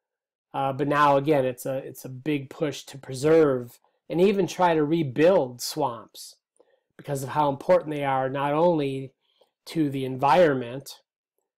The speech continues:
but, but to us just from the standpoint of they're part of the diversity of the world. And so they're important from an ecological standpoint,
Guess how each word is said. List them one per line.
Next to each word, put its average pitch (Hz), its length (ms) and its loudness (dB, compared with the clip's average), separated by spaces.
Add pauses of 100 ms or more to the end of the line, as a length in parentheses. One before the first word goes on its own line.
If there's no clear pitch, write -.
(300)
but, 151 260 0
but 160 240 -4
to - 160 -4
us 202 400 4 (160)
just 208 300 -8
from 196 160 0
the 180 80 0
standpoint 180 640 0
of 151 140 -2
they're 170 140 2
part 196 420 2
of 151 160 0
the 151 120 -4
diversity 151 720 -4 (880)
of 139 460 -4
the 156 100 -2
world. 147 540 2 (600)
And 139 140 -8
so 165 180 -2
they're 156 160 4
important 165 480 -2
from 156 200 -2
an 147 100 0
ecological 156 760 -2
standpoint, 131 960 -10